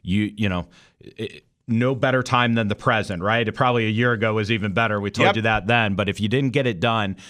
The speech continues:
Speaker 1: and it wasn't there, now is the, the, the best time to get out there because rents are gonna continue to rise. And,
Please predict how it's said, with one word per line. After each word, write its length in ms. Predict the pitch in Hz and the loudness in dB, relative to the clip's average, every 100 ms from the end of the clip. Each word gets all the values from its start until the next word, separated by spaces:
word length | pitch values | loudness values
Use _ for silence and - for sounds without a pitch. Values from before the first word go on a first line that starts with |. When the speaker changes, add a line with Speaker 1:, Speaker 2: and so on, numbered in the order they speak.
| - - | -20 -4
Speaker 1:
and 300 | 107 107 107 | 0 0 0
it 100 | 107 | -2
wasn't 320 | 107 113 107 | 0 0 -2
there, 240 | 123 113 101 | 0 0 0
now 320 | 104 113 117 | 2 2 0
is 120 | 107 | -2
the, 100 | 107 | -4
the, 500 | 101 117 98 95 98 120 | -4 -4 -6 -8 -12 -6
the 160 | 95 | -4
best 320 | 85 123 - | 0 0 0
time 200 | - 113 104 | -2 0 0
to 60 | |
get 120 | 98 | -2
out 260 | 101 104 101 | 0 -2 -2
there 160 | 101 92 | -2 -2
because 260 | 98 98 | -4 -4
rents 260 | 90 123 139 | -2 -4 -2
are 40 | |
gonna 160 | 113 110 | -4 -4
continue 440 | 113 104 120 113 | -4 -4 -2 -2
to 80 | 104 | -2
rise. 440 | 101 107 113 113 | 0 0 0 -2
And, 140 | 98 | -4